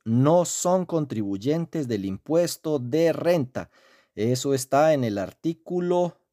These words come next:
veintidós, veintitrés del Estatuto Tributario.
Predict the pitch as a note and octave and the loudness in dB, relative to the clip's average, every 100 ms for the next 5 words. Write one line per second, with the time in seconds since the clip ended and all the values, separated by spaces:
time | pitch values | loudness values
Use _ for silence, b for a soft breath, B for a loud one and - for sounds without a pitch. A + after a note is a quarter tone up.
0 | _ - G#2 A#2+ A2+ A2 A2 G#2 C3 F#3 | _ -8 -2 0 0 -2 -4 0 4 4
1 | G3 F3 E3+ D#3+ B2+ A#2 _ - D#3+ F3 | 4 0 -2 -6 -6 -10 _ -6 -4 -2
2 | E3+ C#3 C3+ D#3+ E3 D#3+ - b b A#2+ | -4 -4 -2 0 2 0 -2 b b -4
3 | A#2 - G#2+ - C3+ C3 D3 - C#3 C#3 | -4 -2 -4 -2 -4 -2 -4 0 0 2
4 | C#3 C3+ C#3+ B2 F2 E2 | 2 0 2 2 0 -10